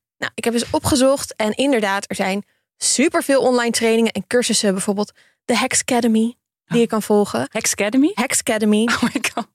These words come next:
Speaker 1: Bijna duizend euro. Daar kan je natuurlijk ook tal van kruiden en edelstenen
Speaker 2: Oh.
Speaker 1: en cycluskaarten en tarotkaarten, et cetera,
Speaker 2: Afzetterij.
Speaker 1: allemaal kopen. En ik snap ook, weet je, kennis kost geld, tuurlijk.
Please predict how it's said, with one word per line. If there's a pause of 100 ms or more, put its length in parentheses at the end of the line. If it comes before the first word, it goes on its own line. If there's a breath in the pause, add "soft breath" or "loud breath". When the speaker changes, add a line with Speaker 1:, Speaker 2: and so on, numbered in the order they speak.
(120)
Speaker 1:
Bijna
duizend
euro. (880 soft breath)
Daar
kan
je
natuurlijk
ook
tal
van
kruiden
en
edelstenen
Speaker 2:
Oh.
Speaker 1:
en
cycluskaarten
en
tarotkaarten,
et
cetera,
Speaker 2:
Afzetterij.
Speaker 1:
allemaal
kopen. (760 loud breath)
En
ik
snap
ook,
weet
je,
kennis
kost
geld, (260)
tuurlijk.